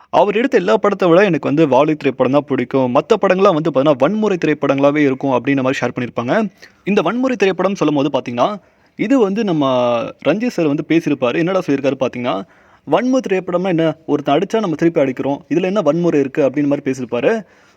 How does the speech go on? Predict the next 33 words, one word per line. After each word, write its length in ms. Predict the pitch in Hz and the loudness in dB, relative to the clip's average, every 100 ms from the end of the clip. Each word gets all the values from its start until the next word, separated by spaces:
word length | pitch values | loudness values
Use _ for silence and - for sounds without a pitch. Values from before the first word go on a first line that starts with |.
| _ | _
So, 80 | - | 0
அப்போ 180 | 185 196 | 2 2
கர்ணனை 300 | 196 226 262 | 0 2 0
பத்தி 180 | 196 196 | 0 -2
நீங்க 140 | 180 | 0
இந்த 80 | 156 | 2
மாதிரி 140 | 170 | 2
பேச 140 | 175 175 | 0 0
முடியுமா? 280 | 147 135 139 | 0 2 0
கர்ணனை 320 | 139 165 180 | 0 0 0
வந்து 180 | 147 147 | -2 -2
இப்ப 100 | 151 | 0
அடிச்சா 220 | 139 165 170 | 0 0 -4
திருப்பி 260 | 156 151 | -4 -2
அடிக்கிறான், 280 | 139 135 139 | -2 0 -2
அது 100 | 139 | 0
வந்து 160 | 147 156 | -2 0
என்ன, 100 | 160 156 _ - | -2 -4 _ -2
என்ன 160 | 147 175 | -2 0
தப்பு 320 | 139 139 147 | -4 -2 0
அப்படின்ற 320 | 139 123 143 135 | 0 0 0 0
மாதிரி 180 | 139 | -2
கேட்டிருப்பாரு. 480 | 139 131 127 120 156 220 202 _ _ _ _ | -4 -4 -4 -2 -2 -2 -6 _ _ _ _
So, 60 | - 190 | -4 -2
சிவகார்த்திகேயனுக்கு 640 | 269 285 269 214 226 170 | 0 2 2 0 -2 -2
என்ன 120 | 214 | -2
பொறாம 360 | 208 165 170 180 | 0 0 2 0
தெரியல 220 | 165 147 | -2 -2
தனுஷ் 280 | 127 147 - | -2 -4 -2
அண்ணா 120 | 139 | -4
மேல. 180 | 120 123 185 | -2 -2 -2
தனுஷ் 260 | 143 160 160 | -2 -4 -4
அண்ணாவோட 300 | 143 131 | -2 -2